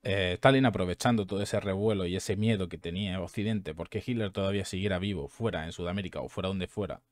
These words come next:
y pudiera reavivar la, la llama del nazismo, eh, empezaron a mandarse imágenes a lo largo de todo el mundo para encontrar a Hitler con unos cambios faciales, por ejemplo,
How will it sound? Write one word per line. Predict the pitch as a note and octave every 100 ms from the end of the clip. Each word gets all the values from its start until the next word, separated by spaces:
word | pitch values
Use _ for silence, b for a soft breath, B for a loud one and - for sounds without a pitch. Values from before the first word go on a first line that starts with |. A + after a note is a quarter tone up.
| _ _ _ -
y | F#2+
pudiera | F#2+ G#2 G#2+ E2+
reavivar | F2 F2+ E2+ F#2+ F#2+
la, | D2+ C#2 - - _ _ _
la | - -
llama | F2 F#2 F#2
del | F#2 F2+
nazismo, | E2+ A2+ F#2 F2+ - _ _ _ _ _ _ _ -
eh, | A2 G#2+ G#2+ -
empezaron | B2+ A#2+ A#2+ C3+ D#3
a |
mandarse | C#3+ A2 A2 -
imágenes | A2 A2+ A#2+ A#2+
a | A#2
lo | G2
largo | G2 G#2+ A2+
de | G2+
todo | G2+ G#2
el | A2
mundo | G2+ G2 G#2+
para | A2 G2+
encontrar | G#2 G2+ F#2+ F2+ -
a | - F#2 F2 F2 -
Hitler | A#2+ A2 F2+
con | - F2+
unos | F#2 F#2
cambios | F#2 F#2 F#2 F2+ F2
faciales, | - E2+ F#2+ F2+ E2+ E2+ _
por | -
ejemplo, | D#2 - E2 - E2